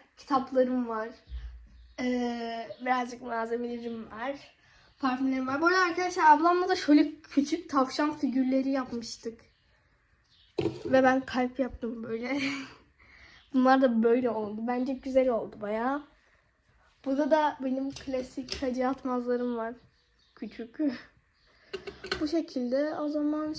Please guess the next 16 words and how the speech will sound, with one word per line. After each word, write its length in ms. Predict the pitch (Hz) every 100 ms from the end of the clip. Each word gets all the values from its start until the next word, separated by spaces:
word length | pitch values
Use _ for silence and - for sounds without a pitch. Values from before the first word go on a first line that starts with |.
| -
şimdi 240 | 285 277
başka 300 | 277 277 -
gösterebileceğim 840 | 277 285 - 285 285 269 269 285 285 - - _ - _ -
bir 160 | 285 285
şey 420 | - 285 294 254
yoksa 840 | 294 294 294 - 240 240 254 302 - - - - _ -
sizinle 600 | 269 277 285 262 262 311
yüzümü 360 | 285 269 277
yıkamaya 400 | 277 269 254 247
gidelim. 380 | 240 220 214 226 - _ _ _ _ _ _ _ _ _ _ _ _ _ _ - _ _ - _ 988 988 988 988 988 988 988 988 988 960
Şimdi 220 | - 269 277
yüzümü 300 | 262 247 247
yıkamaya 480 | 240 247 240 240
geldim. 680 | 254 247 233 233 240 269 302 - - - - - - - - - - -
İlk 320 | 269 - 269
öncelikle 1400 | 262 254 254 247 262 - - 220 220 226 233 240 247